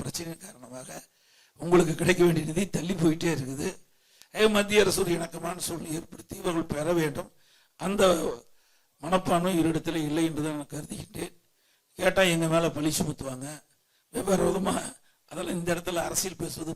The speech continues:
பொருத்தமாக இருக்காது. அதை முறையாக அணுகி முறையாக பெற வேண்டும் என்பதுதான் எங்களுடைய கருத்து. இப்படி முப்பத்திரெண்டு சங்கங்களும் தங்களுடைய கருத்துக்களை எங்களுடைய கவனத்துக்கு கொண்டு வந்திருக்கிறீங்க. அனைத்து இந்திய அண்ணா திராவிட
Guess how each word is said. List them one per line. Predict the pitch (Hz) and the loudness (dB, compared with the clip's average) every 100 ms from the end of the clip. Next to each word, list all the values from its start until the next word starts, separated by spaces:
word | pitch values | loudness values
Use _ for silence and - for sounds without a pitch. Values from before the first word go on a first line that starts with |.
| - | -8
பொருத்தமாக | - - 165 143 | -10 -10 -10 -10
இருக்காது. | 135 - 143 - - _ _ _ _ _ _ _ - | -14 -16 -16 -16 -18 _ _ _ _ _ _ _ -4
அதை | 180 208 175 | 2 2 4
முறையாக | 190 214 214 202 | 4 6 6 4
அணுகி | 180 170 220 | -2 -4 -6
முறையாக | 170 175 196 202 - | -4 -2 0 -2 -4
பெற | 180 190 | -2 0
வேண்டும் | 185 190 202 | -2 -4 -10
என்பதுதான் | 165 156 156 175 147 | -10 -10 -8 -10 -12
எங்களுடைய | 143 131 123 | -14 -14 -12
கருத்து. | - 151 160 185 175 _ _ _ _ _ _ _ _ _ _ _ _ _ _ _ _ _ _ _ _ _ _ _ _ | -10 -10 -8 -10 -10 _ _ _ _ _ _ _ _ _ _ _ _ _ _ _ _ _ _ _ _ _ _ _ _
இப்படி | - 180 180 147 110 | -8 -2 -2 -2 -8
முப்பத்திரெண்டு | 147 - 220 - 190 175 160 147 135 | -8 -2 -2 -2 -6 -6 -8 -8 -12
சங்கங்களும் | - 185 196 196 214 220 - - - _ _ _ _ _ - | -12 -6 0 6 6 4 -4 -20 -20 _ _ _ _ _ -8
தங்களுடைய | 156 160 165 143 143 - _ _ _ | -2 0 0 -2 -4 -10 _ _ _
கருத்துக்களை | 151 180 - 170 165 190 233 - _ _ _ - | -2 -2 -2 -4 -2 -2 -2 -12 _ _ _ -14
எங்களுடைய | 139 143 143 | -10 -8 -8
கவனத்துக்கு | 139 165 160 135 | -8 -8 -10 -14
கொண்டு | 127 | -14
வந்திருக்கிறீங்க. | 139 139 127 127 135 160 _ _ _ _ _ | -14 -14 -18 -18 -20 -20 _ _ _ _ _
அனைத்து | 135 151 151 | -12 -8 -6
இந்திய | 135 131 | -4 -4
அண்ணா | 139 147 | -6 -8
திராவிட | 135 127 | -10 -14